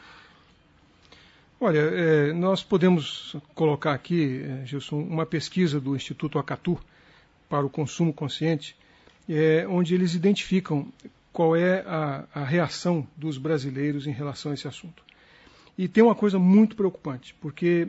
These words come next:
essa pesquisa vem sendo feita já há vários anos, desde dois mil e seis, e de dois mil e seis para dois mil e doze,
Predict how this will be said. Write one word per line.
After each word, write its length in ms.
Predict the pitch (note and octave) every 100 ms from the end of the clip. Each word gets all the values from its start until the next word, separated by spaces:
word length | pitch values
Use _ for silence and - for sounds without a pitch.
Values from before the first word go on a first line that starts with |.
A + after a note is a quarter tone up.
| -
essa 240 | - E3+ E3+
pesquisa 380 | D#3+ - G3 F3
vem 140 | D#3+
sendo 240 | D3 D3+
feita 340 | C3+ D#3 D3+ D3+
já 380 | C3+ C#3+ C3+ C3+
há 20 |
vários 380 | B2+ C3+ C3 D#3+
anos, 200 | D#3+ B2
desde 240 | D3+ C#3+
dois 200 | D3 C#3
mil 140 | C#3+
e 20 | C3+
seis, 480 | - D#3+ C3 - - - - - - -
e 140 | E3+ F3
de 140 | F#3
dois 240 | F3 G3 F3+
mil 140 | A#3+
e 40 |
seis 320 | - - C#3+ -
para 260 | E3+ D#3+
dois 240 | D3 D3+ B2+
mil 180 | D3
e 20 | C3+
doze, 480 | C#3+ F3+ D#3 A#2